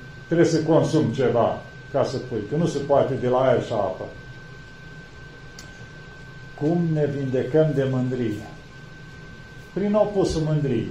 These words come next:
prin smerenie. Și asta înseamnă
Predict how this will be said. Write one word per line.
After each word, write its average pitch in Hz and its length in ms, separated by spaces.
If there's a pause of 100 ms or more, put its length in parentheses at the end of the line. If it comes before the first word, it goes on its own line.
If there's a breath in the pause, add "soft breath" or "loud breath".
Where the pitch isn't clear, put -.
(220)
prin 180 160
smerenie. 147 480 (1500)
Și - 60
asta 175 320
înseamnă 185 640